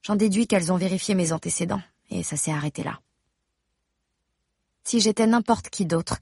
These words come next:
je pourrais simplement m'inscrire dans une sorte de service de nettoyage à domicile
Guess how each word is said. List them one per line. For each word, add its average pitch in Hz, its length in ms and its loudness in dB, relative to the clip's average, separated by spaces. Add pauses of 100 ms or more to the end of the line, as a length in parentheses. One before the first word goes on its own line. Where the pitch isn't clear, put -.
(360)
je - 140 -6
pourrais 208 240 4
simplement 214 480 4
m'inscrire 196 460 2
dans 160 120 0
une 165 160 -2
sorte - 320 2
de 160 140 -2
service 170 400 0
de 170 80 2
nettoyage 170 480 2
à 160 40 0
domicile 160 580 0